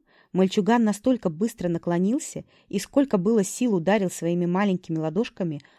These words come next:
о лужу на тротуаре. Забыв ненадолго про холод, Элис даже не могла понять,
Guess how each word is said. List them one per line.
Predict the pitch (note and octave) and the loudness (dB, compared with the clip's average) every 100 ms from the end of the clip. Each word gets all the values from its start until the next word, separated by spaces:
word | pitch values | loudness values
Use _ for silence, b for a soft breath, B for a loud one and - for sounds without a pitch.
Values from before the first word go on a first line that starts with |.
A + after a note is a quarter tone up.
| b | b
о | F3 | 0
лужу | F3+ G#3 F#3+ | 2 2 2
на | F3+ | 0
тротуаре. | F3 E3 F3 E3 D3 C#3 C#3+ _ _ _ _ _ _ _ _ | -2 -4 -2 -2 -4 -8 -14 _ _ _ _ _ _ _ _
Забыв | - E3+ E3 A#3 C4 | -2 0 2 2 2
ненадолго | G3 F#3 F3 G#3+ F3 | 2 2 2 2 0
про | - D#3+ | -4 -6
холод, | - A3+ A3+ - _ _ _ - | -2 -2 -2 -6 _ _ _ 0
Элис | A3+ A3+ | 2 4
даже | F3+ A3+ G#3+ | 2 2 2
не | G#3 | 2
могла | G#3+ G3+ G#3+ | 2 2 0
понять, | A#3+ A#3 G3+ C#3 | 0 0 0 -4